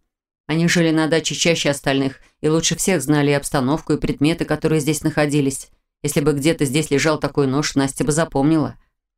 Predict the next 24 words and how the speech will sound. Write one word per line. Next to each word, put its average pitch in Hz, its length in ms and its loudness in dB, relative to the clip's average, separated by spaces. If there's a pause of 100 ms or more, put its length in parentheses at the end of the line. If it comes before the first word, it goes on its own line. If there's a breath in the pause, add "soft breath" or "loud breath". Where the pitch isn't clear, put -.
(460)
Кирилл 196 260 2
сидел, 180 360 0
не 175 140 4
двигаясь, 156 460 0
и 147 40 -4
смотрел 151 420 -2
на 147 140 2
нож. - 380 -4 (840)
«Господин 143 600 0
Кленин?» 131 560 -2 (380)
окликнул 180 520 2
его 160 180 2
Дементьев. 147 600 0 (500)
Тот 208 140 -2
вздрогнул, 175 480 4
словно 170 300 2
очнулся 180 440 -2
ото 170 180 -2
сна, 196 300 0 (240 loud breath)
и 170 80 0
удивленно 185 440 2
посмотрел 180 480 0
на 175 120 4
окружающих. 156 760 -4